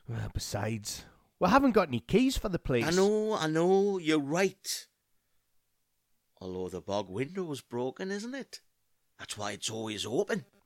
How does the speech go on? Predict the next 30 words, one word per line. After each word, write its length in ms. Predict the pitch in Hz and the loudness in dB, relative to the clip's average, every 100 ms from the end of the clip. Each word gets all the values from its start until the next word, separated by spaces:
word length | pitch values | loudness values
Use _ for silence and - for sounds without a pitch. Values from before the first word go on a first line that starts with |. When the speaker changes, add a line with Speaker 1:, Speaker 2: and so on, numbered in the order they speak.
| - | -10
Speaker 1:
Is 180 | 90 | 2
it? 280 | 339 381 - _ - | 4 4 0 _ -2
Speaker 2:
Yeah, 220 | 208 320 | 0 2
it's 180 | - 160 | 0 0
knackered. 500 | 233 - 381 370 - _ _ | 0 0 -4 -4 -8 _ _
It's 100 | - | -2
been 160 | 262 | 4
on 100 | 269 | 6
our 120 | 226 185 | 4 2
to-do 340 | - 123 208 | 0 4 4
list 280 | 302 339 - | 4 0 -2
for 100 | 156 | 0
months. 500 | 165 294 370 - - _ _ _ _ _ _ _ _ - | 0 0 -2 -8 -8 _ _ _ _ _ _ _ _ -20
Speaker 1:
S-, 80 | - _ - | -20 _ -6
so, 340 | 185 302 285 - | 4 6 6 0
so 240 | - 277 | -6 -4
just 360 | 226 - 359 - | 0 6 6 6
saying, 320 | 320 190 147 _ _ - | 6 6 6 _ _ 4
if 280 | 294 - - - - - | 6 6 2 -20 -20 -10
someone 360 | - 226 214 196 | 2 4 6 2
was 140 | 180 | 2
thinking 260 | - 220 190 | 2 2 2
about 240 | 165 147 | -2 2
breaking 340 | 170 160 156 165 | 6 6 4 4
in, 260 | 220 123 | 6 6
then 200 | 147 151 | 6 6
we, 340 | 156 226 151 - - 131 | 8 6 6 0 -4 -4
<laughs> 220 | _ - | _ 4
I 80 | 147 | 6
mean, 320 | 165 151 | 8 6